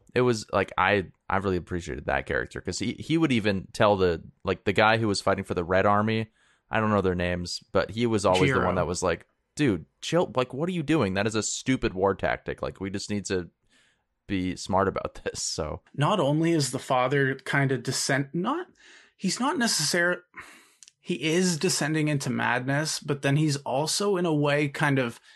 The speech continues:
Speaker 2: facing his own demons.
Speaker 1: It's like his punishment and damnation for the stuff he did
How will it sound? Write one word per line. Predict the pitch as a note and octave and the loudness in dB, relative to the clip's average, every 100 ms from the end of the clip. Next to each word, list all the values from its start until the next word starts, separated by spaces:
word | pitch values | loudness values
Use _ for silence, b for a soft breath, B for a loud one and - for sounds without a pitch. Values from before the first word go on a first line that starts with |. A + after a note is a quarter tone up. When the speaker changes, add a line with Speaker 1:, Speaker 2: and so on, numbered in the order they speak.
| b b _ - | b b _ 0
Speaker 2:
facing | C3 C#3 D3+ | 2 2 2
his | C#3+ C3+ | 2 2
own | C#3+ C3 | 2 2
demons. | B2+ B2+ B2 B2+ D#3 D3+ - - | 2 0 0 0 0 -2 -6 -6
Speaker 1:
It's | A2+ B2+ | -2 0
like | B2 | 0
his | A#2 G#2+ G2 - - | 0 0 -2 -6 -4
punishment | - G2 G2 - G2 F#2 | 0 -2 -2 -4 -4 -2
and | F2+ | -2
damnation | G2 F#2+ F2+ F2+ F2+ F2+ F2 | -2 -2 -2 -4 -4 -8 -6
for | - | -6
the | F2+ | -6
stuff | F2 F#2+ F2 | -4 -2 -2
he | F#2+ | -4
did | F2+ F2+ | -2 -4